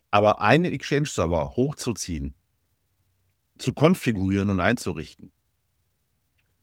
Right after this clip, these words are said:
dazu braucht man nicht länger als einen Tag. Und da hast du schon Puffer.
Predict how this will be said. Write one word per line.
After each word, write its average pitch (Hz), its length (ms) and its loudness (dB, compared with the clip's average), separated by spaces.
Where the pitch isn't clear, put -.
dazu 82 240 -6
braucht 90 240 -4
man 98 120 0
nicht 87 100 -2
länger 90 180 0
als 85 100 -2
einen 80 160 0
Tag. - 300 -4
Und - 100 -4
da 90 80 0
hast 104 160 0
du - 60 0
schon - 180 -2
Puffer. 76 300 -6